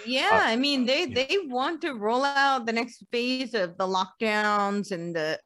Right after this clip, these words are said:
Speaker 1: all the tyrannical measures, and they, they wanna, that's why they're rolling out the fear porn right now. I mean, that is in their plans. So,
Speaker 2: Mm.
Speaker 1: you know, they, the covid was a beta test. It was
Speaker 2: Yeah.
Speaker 1: to see how people, and Klaus talks about that in his book,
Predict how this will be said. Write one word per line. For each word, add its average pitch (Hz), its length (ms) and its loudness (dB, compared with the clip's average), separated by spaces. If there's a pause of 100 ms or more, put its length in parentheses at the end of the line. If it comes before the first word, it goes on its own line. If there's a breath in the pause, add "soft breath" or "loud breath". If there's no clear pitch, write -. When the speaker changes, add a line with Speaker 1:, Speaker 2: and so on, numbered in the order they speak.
Speaker 1:
all 202 320 4
the 208 100 -2
tyrannical 160 460 -6
measures, 156 680 -4
and 170 140 -8
they, 175 160 -4
they 151 100 -10
wanna, 175 340 -4 (220)
that's 190 180 -2
why 180 140 0
they're 175 220 0
rolling 170 480 -6
out 175 160 -4
the 156 60 -10
fear 170 340 -8
porn 185 240 -8
right 113 160 -8
now. 139 140 -6
I 135 40 -8
mean, 185 140 -6
that 214 180 2
is 208 260 0
in 185 120 -6
their 151 140 -6
plans. 139 500 -10 (500)
So, 175 320 2
Speaker 2:
Mm. 175 40 -18 (420)
Speaker 1:
you 170 160 -12
know, 185 120 0
they, 190 340 0
the 226 380 -2 (180)
covid 311 420 0
was 277 160 0
a 202 60 -2
beta 175 260 -2
test. - 480 -10 (640)
It 185 100 -6
was 196 120 0
Speaker 2:
Yeah. 185 100 4
Speaker 1:
to 226 80 0
see 214 600 -2
how 196 220 0
people, 220 340 -4
and 226 260 0 (380)
Klaus 202 460 -2
talks 262 240 -2
about 185 240 -2
that 147 220 -4
in 190 100 -6
his 285 140 -6 (100)
book, 440 280 -2